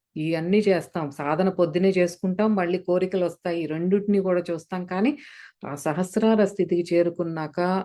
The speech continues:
or అడ్వాన్స్ స్టేట్లో ఉన్నప్పుడు కూడా ఈ భౌతిక కోరికలు దూరం అవుతాయి.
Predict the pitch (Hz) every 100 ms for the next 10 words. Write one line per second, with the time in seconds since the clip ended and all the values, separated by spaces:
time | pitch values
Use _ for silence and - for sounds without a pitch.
0 | 185 170 160 147 175 220 226 214 196 202
1 | 208 196 196 190 190 196 202 208 151 -
2 | 160 139 147 180 202 196 190 180 175 170
3 | 151 156 160 156 139 143 135 196